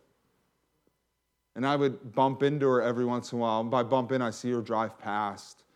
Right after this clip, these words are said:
my house, or, uh, my car when I was at Target or Starbucks. And I, I could catch myself, like, slumping down in my chair.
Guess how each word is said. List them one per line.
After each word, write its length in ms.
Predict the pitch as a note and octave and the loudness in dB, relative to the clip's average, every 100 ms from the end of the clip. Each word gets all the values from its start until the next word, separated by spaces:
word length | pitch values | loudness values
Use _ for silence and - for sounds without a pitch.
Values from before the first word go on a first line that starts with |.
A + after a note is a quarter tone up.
| _ - | _ -10
my 140 | G#2+ | -8
house, 560 | G2 G#2 G#2+ G#2+ - G#2+ | -6 -6 -4 -6 -8 -4
or, 340 | A2+ G#2 G#2+ | -2 -2 -4
uh, 120 | G#2+ G2+ | -4 -4
my 140 | A2+ | -6
car 400 | G#2+ A#2+ A2+ A2 | -6 -2 0 0
when 120 | G#2+ G#2+ | -2 -6
I 80 | |
was 140 | G#2 G2 | -8 -8
at 100 | - | -12
Target 480 | - G#2+ G#2+ G#2 G2 | -6 -4 -2 -4 -8
or 60 | |
Starbucks. 880 | F2+ - F#2+ G#2 G2 G#2 F#2+ - - _ _ _ _ _ - | -10 -10 -8 -6 -4 -6 -8 -14 -20 _ _ _ _ _ -12
And 260 | G#2+ G#2+ - | -8 -8 -6
I, 100 | B2 | -8
I 260 | A2 B2 A2 - _ | -2 -2 -4 -10 _
could 160 | - B2 | -10 -6
catch 300 | D3 D3 - | -2 -2 -2
myself, 420 | B2+ - A#2+ - | -4 -2 -2 0
like, 160 | A2 - | -4 -4
slumping 440 | - B2 A2 A#2 | -4 -4 -4 -4
down 260 | A2 A2 G#2+ | -4 -4 -4
in 100 | G2 | -6
my 140 | F#2 | -8
chair. 340 | F2+ F#2+ C2 | -10 -12 -14